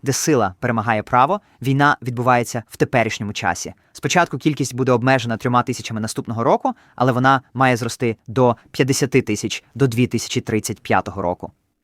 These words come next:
Більш тривожними є новини з Бельгії, головного блокувальника, принаймні публічно, розморожування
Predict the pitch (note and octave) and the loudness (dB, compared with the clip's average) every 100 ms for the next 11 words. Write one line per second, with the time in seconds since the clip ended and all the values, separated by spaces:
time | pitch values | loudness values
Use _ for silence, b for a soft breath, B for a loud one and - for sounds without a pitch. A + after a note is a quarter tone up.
0 | _ _ _ _ _ _ _ _ _ b | _ _ _ _ _ _ _ _ _ b
1 | - B3 - G#3+ G3 F#3 D#3+ D#3 D3+ D3+ | -2 0 2 2 2 2 2 2 2 2
2 | B2 C#3 G#2+ F#2 F2 _ - B2+ B2 A#2 | 0 -2 -4 -8 -12 _ -4 -2 0 -2
3 | A2 A2+ D#3+ F#3 C3+ - _ - G#2+ G#2+ | -4 0 0 0 -2 -8 _ -10 -8 -8
4 | G#2 A2+ G3+ - D#3+ b b A#2 A#2+ B2 | -6 -2 0 0 -4 b b -2 0 2
5 | C#3 C3+ C3+ B2+ | 4 4 0 -2